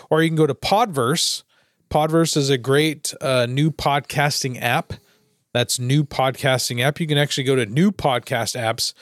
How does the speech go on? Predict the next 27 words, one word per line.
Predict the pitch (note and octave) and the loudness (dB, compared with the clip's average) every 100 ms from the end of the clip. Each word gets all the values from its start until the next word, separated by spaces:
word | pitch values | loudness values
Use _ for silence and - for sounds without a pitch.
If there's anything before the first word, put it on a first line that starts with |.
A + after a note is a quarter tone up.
| - _ - | -20 _ -2
dot | A2 G2 | -2 0
com | - A#2 C#3+ F3+ - | -2 0 0 -2 -8
and | C#3 A#2+ | -8 -8
you | |
can | A#2+ B2 | -6 -6
find | - A#2 A2+ | -2 -2 -2
a | |
new | A2 C#3 | -2 -2
podcasting | D3+ C#3 B2 C3+ B2+ B2+ | 0 -2 0 0 0 0
app. | C3+ D#3+ | 0 0
You | E3 | -2
can | |
get | C#3 C3 | 0 2
out | B2 | 2
of | B2 | 2
the | A#2 | 0
whole | C#3 B2 A2+ | 2 0 0
Apple, | B2 C3 D3+ C#3 C3+ C3 | 0 2 2 2 2 2
Spotify, | - - - C3+ C3+ B2+ C#3+ C3 C3 B2 B2 A#2 A2+ _ _ _ _ _ _ | 0 -4 -2 0 2 0 0 2 2 2 0 -4 -10 _ _ _ _ _ _
uh, | A#2+ A#2 | 0 0
Google | A#2 B2 C#3 B2+ | 0 0 2 0
Podcast, | - C3 B2+ - C3 B2 A#2+ - - - - | -2 -2 -2 0 0 2 0 -4 -6 -14 -8
um, | A#2+ A2+ A2+ A2 G2 _ _ _ _ _ _ _ - | -4 -2 -4 -6 -10 _ _ _ _ _ _ _ -12
uh, | B2 A#2 G#2+ | -8 -6 -2
walls | C#3 C3+ C3 D#3 E3 - - _ _ _ - | 2 2 4 2 0 -4 -8 _ _ _ -8
of, | B2+ A#2+ A#2 | -4 -4 -4
uh, | B2 A#2+ A#2 A#2 | -2 0 0 0